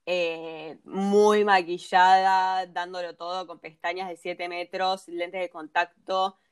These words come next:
y peluca, porque supuestamente es algo que no se puede. O sea, a ver, si alguien lo quiere hacer, hágalo. Yo me encantaría animarme, no me animo, pero nada, estaría bárbaro que la gente se empiece a animar. Y siento que también se borra un poco esto de, de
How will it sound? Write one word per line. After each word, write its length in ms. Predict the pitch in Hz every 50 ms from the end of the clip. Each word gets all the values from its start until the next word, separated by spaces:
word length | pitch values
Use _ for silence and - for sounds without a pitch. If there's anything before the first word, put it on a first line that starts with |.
| _ _ _ -
y 120 | - 208
peluca, 720 | - 180 175 175 185 196 190 175 - 190 185 185 208 226 214
porque 320 | 185 180 165 156 - 156 165
supuestamente 680 | - 160 - 170 170 - 170 170 180 180 190 180 180 175
es 100 | 165 180
algo 140 | 175 180
que 40 | 170 165
no 60 | 165
se 120 | 160 170
puede. 420 | - 180 185 185 185 185 185 196 196
O 80 | -
sea, 260 | - - 170 156 147 _ _ _ _
a 100 | - 170
ver, 200 | 156 160 156 143 _ _ _ _
si 140 | _ -
alguien 180 | 160 165 180 175
lo 60 | 160
quiere 140 | 156 160 156
hacer, 240 | 156 - 175 170 170 -
hágalo. 500 | 175 165 160 160 160 160 160 170 175 170
Yo 200 | - - 165 160
me 120 | 160 165
encantaría 400 | 156 151 156 147 160 156 165 170
animarme, 500 | 170 160 160 160 160 175 180 180 185 185
no 80 | - 165
me 80 | 160 160
animo, 460 | 165 165 160 165 170 175 185 190 -
pero 400 | 160 147 151 151 151 151 - _ _ _ _ _ _ _
nada, 240 | - 156 160 156 151
estaría 320 | - _ - - 165 175
bárbaro 340 | 175 175 175 180 180 175 175
que 60 | 160
la 100 | 156 156
gente 220 | 151 - 175 165 170
se 100 | 170 175
empiece 220 | 160 175 170 196
a 20 | 180
animar. 380 | 170 165 165 170 180 208 233 _ _ _ _ _
Y 100 | - 226
siento 200 | 226 254 285 339
que 60 | 302
también 220 | 247 220 220 233 233
se 120 | 269 240
borra 220 | 220 220 220 240 233
un 100 | 226 -
poco 200 | 202 214 208 226
esto 200 | 214 214 - 240
de, 320 | 233 220 190 175 170 165 160
de 540 | 165 180 175 165 165 165 156 156 - -